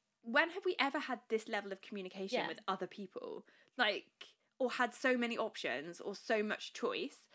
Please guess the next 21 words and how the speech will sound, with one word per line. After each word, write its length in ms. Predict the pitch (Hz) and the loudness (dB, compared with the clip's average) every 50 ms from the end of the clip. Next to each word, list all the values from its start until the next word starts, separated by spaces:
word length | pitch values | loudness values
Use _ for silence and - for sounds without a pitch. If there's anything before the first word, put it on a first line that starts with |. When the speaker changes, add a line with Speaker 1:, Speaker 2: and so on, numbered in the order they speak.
| - _ _ - | -20 _ _ 2
Speaker 1:
Like, 160 | 254 247 - - - | 2 2 2 0 0
it, 140 | - 370 381 - - _ _ - | 0 0 0 -4 -10 _ _ 0
it's, 200 | - - 277 - | 2 2 2 2
Speaker 2:
People 100 | 320 320 320 | 2 4 4
Speaker 1:
it's 220 | 466 466 - - - | 4 4 2 -2 -6
really 440 | 226 214 214 359 494 508 427 415 320 | -4 2 4 6 6 6 4 4 6
not 280 | 269 302 339 277 - - | 6 6 6 6 4 4
good, 280 | 247 262 233 190 190 | 4 6 6 6 4
I 80 | 170 170 | 4 4
don't 220 | 170 175 - - | 4 2 2 0
think. 400 | - - - - - - - - - | -2 -2 -2 -2 -4 -8 -12 -12 -10
Speaker 2:
It's 160 | 214 208 208 233 | -10 -8 -6 -8
like 140 | 214 - - | -6 -6 -4
a 40 | 214 | -4
definite, 400 | 240 254 240 - - 226 - - | -4 -4 -4 -6 -8 -8 -8 -8
I 40 | 180 | -8
had 140 | 180 208 202 | -8 -8 -8
this 100 | - - | -8 -10
conversation 400 | - 190 180 175 175 165 - 165 | -10 -10 -8 -8 -8 -8 -8 -8
with 100 | 160 160 | -10 -8
my 60 | 165 | -8